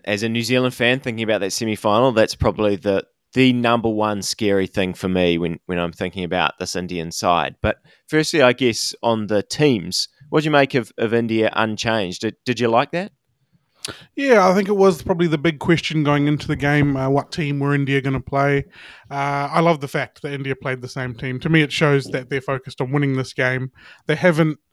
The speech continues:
Speaker 2: uh, had to spend hours and hours in the field like a lot of other teams through the, their previous matches. They have
Speaker 1: <laughs> Yeah, that's an
Speaker 2: finished them
Speaker 1: understatement.
Speaker 2: quite, <laughs> yeah, they finished them, uh, quite quickly. So, yeah, I love the fact that India played the same team. Uh, real intent from me.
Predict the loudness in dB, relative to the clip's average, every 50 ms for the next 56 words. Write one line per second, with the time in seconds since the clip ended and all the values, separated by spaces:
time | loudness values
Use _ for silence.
0 | -8 -4 -2 -2 0 -2 -2 -2 -2 -4 -6 -6 -6 -8 -8 -8 -8 -4 -4 -2
1 | -2 0 -2 -4 -6 -6 -4 0 0 2 4 2 2 0 0 0 0 2 4 4
2 | 2 2 0 -2 -6 -6 -4 -2 2 2 2 2 2 0 0 0 2 2 4 4
3 | 4 2 2 0 0 -2 0 0 2 2 0 0 -2 -2 -2 0 2 2 0 0
4 | 0 -4 -4 -2 0 2 2 2 2 0 0 -2 -4 -4 -4 -4 -6 -6 -4 -4
5 | -4 -2 0 0 0 -2 -2 -6 -8 -6 -6 -6 -6 -8 -14 _ -4 0 2 4
6 | 4 4 4 2 0 0 2 4 2 2 2 0 -2 -2 -4 -10 -20 -20 -20 -20
7 | -18 -16 -16 -10 -6 -4 -2 -2 -2 -2 -2 0 0 0 0 0 0 0 2 2
8 | 0 0 -2 -2 -2 0 -2 0 0 0 0 0 0 0 0 0 -2 -4 -6 -6
9 | -4 -4 -4 -4 -4 -4 -2 0 2 2 0 -2 _ -12 -20 -20 -20 -18 -4 2
10 | 2 2 2 2 -2 0 2 4 4 4 2 2 0 -2 -4 -4 _ -6 -4 -2
11 | 0 0 2 0 0 0 0 0 0 0 -2 -2 -2 -2 -2 -2 -4 -2 -2 -2
12 | -2 -2 -4 -2 0 0 2 2 2 0 0 2 2 2 4 4 2 0 -2 -4
13 | -6 -6 -6 -8 -6 -4 -2 -2 -2 -2 -4